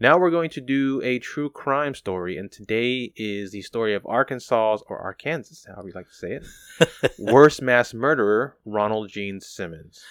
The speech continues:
Speaker 2: Or as you referred to him, a spree killer.
Speaker 1: Yes, yes, he is a spree killer.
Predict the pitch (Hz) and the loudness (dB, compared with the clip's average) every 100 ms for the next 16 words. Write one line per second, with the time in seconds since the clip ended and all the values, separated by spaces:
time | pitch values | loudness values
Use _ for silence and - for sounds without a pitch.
0 | - 139 156 147 139 110 147 123 - 120 | -10 2 4 8 6 4 2 2 4 4
1 | 110 117 110 107 101 98 - - - - | 4 0 -2 -4 -4 -6 -6 -8 -10 -2
2 | 165 156 135 107 - 107 82 69 - 123 | 2 4 2 -2 -2 -2 -2 -6 -10 0
3 | 113 - - - 107 95 - 135 120 110 | 0 0 -14 -8 -6 -6 -2 -2 -2 -6
4 | - - 180 180 156 143 139 | -12 -4 -4 0 2 2 0